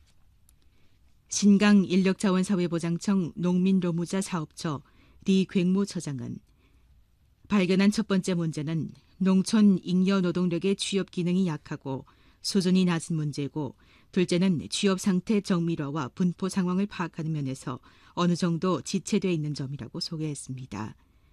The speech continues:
발견한 문제에 대해서 자치구 인력자원 사회보장청은 문제 목록을 만들고, 한편으로 시장 수요에 따라서 주문 관리, 인원 확정,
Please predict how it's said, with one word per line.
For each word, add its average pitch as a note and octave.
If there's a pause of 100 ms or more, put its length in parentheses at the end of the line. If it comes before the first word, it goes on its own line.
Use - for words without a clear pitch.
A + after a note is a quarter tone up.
(540)
발견한 F#3+
문제에 F3
대해서 C#3
자치구 F#3+
인력자원 F#3
사회보장청은 D#3 (560)
문제 F#3
목록을 F3+
만들고, E3+
한편으로 F#3 (280)
시장 F3+
수요에 E3
따라서 D#3
주문 F#3
관리, B2
인원 F3
확정, D#3